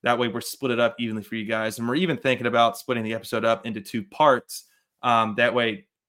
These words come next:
throughout the beginning of the week, you can catch the recap. And throughout the second part of the week, you can catch our predictions,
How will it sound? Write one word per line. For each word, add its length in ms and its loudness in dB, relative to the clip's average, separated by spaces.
throughout 320 4
the 60 -10
beginning 260 0
of 60 -2
the 60 -4
week, 160 -4
you 80 -18
can 120 -12
catch 240 -8
the 80 -14
recap. 500 0
And 120 -10
throughout 200 -2
the 60 -16
second 280 -4
part 140 -2
of 40 -4
the 60 -6
week, 180 -8
you 140 -10
can 60 -18
catch 400 -6
our 160 2
predictions, 720 -8